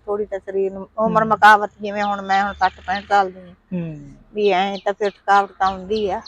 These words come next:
Speaker 2: ਹੂੰ। ਪੈਨਸ਼ਨ ਪੁਨਸ਼ਨ ਨਹੀਂ ਮਿਲਦੀ?
Speaker 1: ਪੈਨਸ਼ਨ ਮਿਲਦੀ ਹੈ ਜੀ।
Speaker 2: ਮਿਲਦੀ ਹੈ?
Speaker 1: ਹਾਂਜੀ।
Speaker 2: ਹੂੰ। ਪਰ ਉਹ ਪੰਦਰਾਂ ਸੌ ਨਾਲ ਕੀ ਹੁੰਦਾ?
Speaker 1: ਹਾਂ, ਉਹਦੇ ਨਾਲ ਕਿੱਥੇ ਗਿਆ? ਪੰਦਰਾਂ ਸੌ ਦੇ ਤਾਂ ਹੁਣ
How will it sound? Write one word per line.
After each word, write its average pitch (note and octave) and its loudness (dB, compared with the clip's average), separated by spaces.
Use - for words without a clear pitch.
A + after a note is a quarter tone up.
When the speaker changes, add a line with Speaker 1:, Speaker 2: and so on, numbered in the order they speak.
Speaker 2:
ਹੂੰ। D#3+ -12
ਪੈਨਸ਼ਨ F#3+ 0
ਪੁਨਸ਼ਨ G3 0
ਨਹੀਂ A#3+ 2
ਮਿਲਦੀ? F3+ 0
Speaker 1:
ਪੈਨਸ਼ਨ A#3 0
ਮਿਲਦੀ G#3+ 0
ਹੈ F#3+ -2
ਜੀ। F3+ -10
Speaker 2:
ਮਿਲਦੀ E3+ -4
ਹੈ? F#3+ -10
Speaker 1:
ਹਾਂਜੀ। F#3 -14
Speaker 2:
ਹੂੰ। E3 -14
ਪਰ G3 6
ਉਹ G#3+ 8
ਪੰਦਰਾਂ G3+ 6
ਸੌ G3 2
ਨਾਲ G3 0
ਕੀ G3 0
ਹੁੰਦਾ? E3+ -4
Speaker 1:
ਹਾਂ, A#3+ 6
ਉਹਦੇ D4 6
ਨਾਲ D4+ 6
ਕਿੱਥੇ B3+ -2
ਗਿਆ? A#3 6
ਪੰਦਰਾਂ C4 8
ਸੌ C4 10
ਦੇ C4 8
ਤਾਂ B3+ 6
ਹੁਣ B3 4